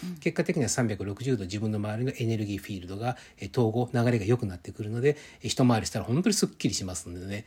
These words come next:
Speaker 2: ぜひね、天の気、地の気両方ね、トルネードトーラスで調整してみてください。
Speaker 1: はい、ぜひ。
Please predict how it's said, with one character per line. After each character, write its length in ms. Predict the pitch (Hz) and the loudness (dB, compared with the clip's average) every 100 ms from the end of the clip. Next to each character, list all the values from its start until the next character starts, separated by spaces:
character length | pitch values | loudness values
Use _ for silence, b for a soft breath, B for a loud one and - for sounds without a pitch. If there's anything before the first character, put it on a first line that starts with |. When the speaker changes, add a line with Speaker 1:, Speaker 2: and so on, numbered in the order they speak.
| B B | B B
Speaker 2:
ぜ 100 | - | -6
ひ 120 | 202 127 | 0 0
ね、 160 | 110 | 0
天 180 | - 123 | 0 0
の 80 | 98 | 0
気、 120 | - | -4
地 100 | - | -8
の 80 | 101 | -8
気 100 | - | -6
両 200 | 104 123 | -2 0
方 160 | 110 92 | -2 -4
ね、 120 | 110 | -8
ト 120 | - | -6
ル 120 | 147 170 | 0 0
ネ 100 | 170 | 0
ー 40 | |
ド 60 | 147 | -2
ト 160 | 147 | -2
ー 40 | 107 | -4
ラ 80 | |
ス 80 | 87 | -4
で 80 | 117 | -8
調 180 | - 87 | -8 -10
整 140 | - | -8
し 40 | 120 | -2
て 120 | 135 | -2
み 60 | |
て 80 | 113 | -2
く 20 | - | -8
だ 80 | |
さ 100 | - | -8
い。 60 | - | -8
Speaker 1:
は 200 | - - | -12 -14
い、 40 | - - - | -14 -18 -18
ぜ 120 | - | -16
ひ。 200 | - 160 | -12 -12